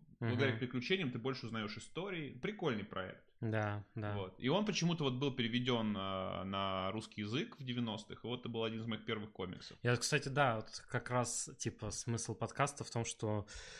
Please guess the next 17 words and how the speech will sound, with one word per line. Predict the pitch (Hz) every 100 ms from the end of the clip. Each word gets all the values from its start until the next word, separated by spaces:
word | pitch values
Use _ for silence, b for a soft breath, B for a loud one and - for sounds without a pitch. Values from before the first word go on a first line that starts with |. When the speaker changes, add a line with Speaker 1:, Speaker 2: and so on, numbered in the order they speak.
| B B -
Speaker 2:
а, | 113 107 104 101
чтобы | - 113 107
люди | 127
находили | 117 - 110 120
какие-то | 123 - 110 104
необычные | 104 104 101 104 - 98
штуки, | - 127 -
Speaker 1:
Ну | 123
да, |
Speaker 2:
интересные, | 120 110
Speaker 1:
да, | 107 104 104
да, |
Speaker 2:
про | 110
которые | 110 110
Speaker 1:
да. | 101
Speaker 2:
так | 117
с-, | - -